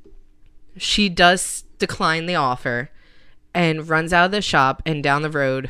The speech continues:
running into Julian once more. And he share, she,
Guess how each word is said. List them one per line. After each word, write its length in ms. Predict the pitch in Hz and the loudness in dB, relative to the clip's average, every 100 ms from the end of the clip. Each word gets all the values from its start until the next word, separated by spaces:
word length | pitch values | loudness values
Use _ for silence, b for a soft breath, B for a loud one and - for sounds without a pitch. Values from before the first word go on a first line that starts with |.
| - | -10
running 420 | 165 160 156 156 | -2 0 0 -4
into 280 | 151 147 190 | -6 -8 -6
Julian 480 | 175 190 202 220 214 | -2 0 0 0 -2
once 300 | 196 220 240 | -2 -4 -4
more. 360 | 220 120 123 - - - - - | -2 -2 -4 -8 -20 -20 -20 -18
And 160 | - 160 | -12 -8
he 160 | 170 160 | -6 -6
share, 460 | - - 170 170 - | -4 0 0 0 -4
she, 360 | - 190 170 | -8 -8 -10